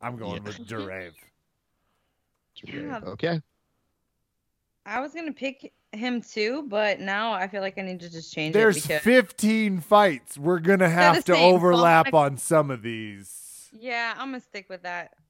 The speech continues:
Speaker 3: I'm gonna go with Albert.
Speaker 2: Oh, so you're gonna
Speaker 1: Oh.
Speaker 2: stick with Albert on this one?
Speaker 3: Yeah.
Speaker 1: Oh, that makes
Speaker 3: I
Speaker 1: him
Speaker 3: just
Speaker 1: sound
Speaker 3: like him.
Speaker 1: way more like a killer.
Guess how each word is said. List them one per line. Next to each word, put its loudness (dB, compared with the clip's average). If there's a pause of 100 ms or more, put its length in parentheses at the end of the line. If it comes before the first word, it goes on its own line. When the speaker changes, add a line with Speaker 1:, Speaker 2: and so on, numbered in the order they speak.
(260)
Speaker 3:
I'm -14
gonna -12
go -8
with -10
Albert. -6 (880)
Speaker 2:
Oh, -4
so -6
you're 0
gonna -2
Speaker 1:
Oh. -8
Speaker 2:
stick -6
with -4
Albert -6
on -8
this -18
one? -16
Speaker 3:
Yeah. -6
Speaker 1:
Oh, -10
that -6
makes -6
Speaker 3:
I -10
Speaker 1:
him -8
Speaker 3:
just -12
Speaker 1:
sound -2
Speaker 3:
like -8
him. -12
Speaker 1:
way -6
more -2
like -12
a -20
killer. -16